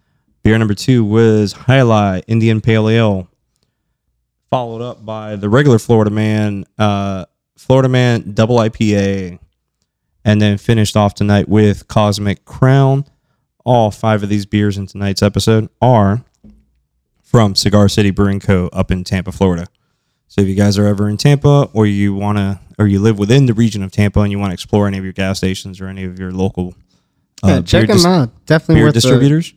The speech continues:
Speaker 2: definitely worth the check
Speaker 1: you
Speaker 2: out.
Speaker 1: might wanna see if they have any of the options available from Cigar City.
Speaker 2: Damn right. Hi, uh, <laughs> Hialeah was, uh,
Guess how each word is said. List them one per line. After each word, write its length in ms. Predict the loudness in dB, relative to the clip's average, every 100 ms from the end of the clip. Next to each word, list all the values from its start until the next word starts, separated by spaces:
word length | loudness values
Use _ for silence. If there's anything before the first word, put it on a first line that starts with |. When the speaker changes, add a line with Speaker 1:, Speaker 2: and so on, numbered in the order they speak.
| _ _
Speaker 2:
definitely 420 | -8 -8 -6 -4
worth 240 | -4 -4 -6
the 60 | -6
check 220 | -2 0
Speaker 1:
you 100 | 2
Speaker 2:
out. 60 |
Speaker 1:
might 140 | 2 2
wanna 160 | 2 0
see 120 | 0
if 60 | 2
they 80 |
have 200 | 2 2
any 140 | 0 0
of 60 |
the 100 | 0
options 360 | -2 -2 -2 -2
available 320 | 0 0 0
from 160 | -2 -2
Cigar 320 | 0 2 2
City. 220 | 4 2
Speaker 2:
Damn 240 | 2 0 0
right. 180 | 0 0
Hi, 180 | 2
uh, 220 | 2 0 -4 -8 -10 _
<laughs> 360 | _ _ _ -4
Hialeah 500 | 0 2 2 2 2
was, 220 | 0 0
uh, 320 | 0 0 -4